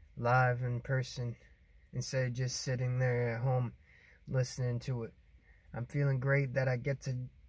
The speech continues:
have that opportunity to just do that, 'cause it's been a long time. It's been several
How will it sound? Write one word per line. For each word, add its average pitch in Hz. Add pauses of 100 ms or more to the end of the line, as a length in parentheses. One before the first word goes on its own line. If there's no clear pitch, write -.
(140)
have 131
that 123
opportunity 123
to 120
just 117
do 131
that, 117 (560)
'cause 135
it's 123
been 151
a 127
long 131
time. 127 (500)
It's -
been 135
several 123